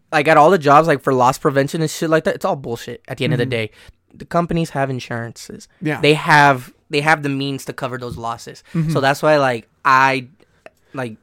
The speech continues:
Speaker 1: whenever, whenever I used to train in employees, I would just say, "Look, if you see somebody stealing,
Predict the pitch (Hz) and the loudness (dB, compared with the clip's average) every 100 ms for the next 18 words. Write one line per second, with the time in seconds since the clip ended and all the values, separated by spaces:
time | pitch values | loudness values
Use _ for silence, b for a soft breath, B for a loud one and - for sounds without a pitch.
0 | _ _ 151 143 151 151 156 143 151 165 | _ _ -8 -2 0 0 -4 -4 0 2
1 | 156 139 - 143 143 143 139 123 143 143 | 0 -4 -6 -4 -4 -6 -10 -4 0 0
2 | 139 B B B 127 127 120 123 117 113 | -2 B B B -6 -6 -6 -6 -6 -8
3 | 107 _ _ _ - 113 - 147 - 151 | -12 _ _ _ -16 -12 -10 -8 -8 -6
4 | 139 - 135 143 | -8 -8 -8 -8